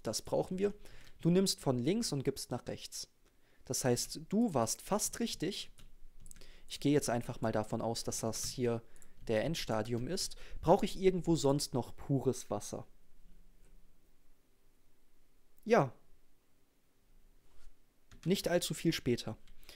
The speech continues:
Äh, genau. Pures Wasser, pures Wasser, pures Wasser. Das heißt eigentlich, dass ich hier vorne so ein kleines Abflusssystem so in der Art machen kann. Und dann leite ich das Ganze einmal, ha,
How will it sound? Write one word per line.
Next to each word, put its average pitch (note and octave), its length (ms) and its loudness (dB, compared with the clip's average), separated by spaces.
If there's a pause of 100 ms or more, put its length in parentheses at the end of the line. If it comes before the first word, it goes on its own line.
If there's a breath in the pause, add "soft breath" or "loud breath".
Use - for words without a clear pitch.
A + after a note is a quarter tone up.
(260 loud breath)
Äh, C#3 580 10
genau. C3 340 4
Pures F#3 540 6
Wasser, E3 260 0
pures - 480 -2
Wasser, - 280 -4
pures - 480 -2
Wasser. - 340 -2 (480 soft breath)
Das - 220 0
heißt F#3+ 260 0
eigentlich, B2 720 -2 (760 soft breath)
dass - 180 -2
ich B2 100 0
hier A#3 220 2
vorne D3+ 440 4 (1200 loud breath)
so - 160 2
ein B2 140 6
kleines C3+ 480 0 (640)
Abflusssystem - 920 -2
so C3+ 140 2
in A#2 80 0
der G2+ 120 2
Art G2+ 200 -4
machen A2 240 -2
kann. G3 260 -4 (440 soft breath)
Und D3 120 4
dann C3+ 120 6
leite C3 320 6
ich E3 100 0
das - 200 -2
Ganze C#3 360 2
einmal, A#2+ 480 0
ha, - 160 2